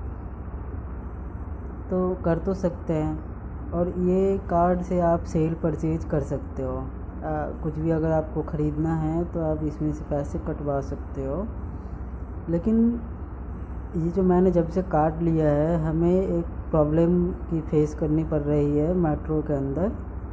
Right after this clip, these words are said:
वो problem है कि जैसे अगर इसकी wallet में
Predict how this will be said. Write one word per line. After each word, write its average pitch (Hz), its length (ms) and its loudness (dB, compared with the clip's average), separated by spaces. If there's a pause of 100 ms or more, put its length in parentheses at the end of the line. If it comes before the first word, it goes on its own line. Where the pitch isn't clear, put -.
(800)
वो 180 140 4
problem 190 560 4
है 185 360 4
कि 208 480 2 (1300)
जैसे 156 420 6
अगर 175 260 4
इसकी 196 720 2
wallet 160 520 4
में 180 480 6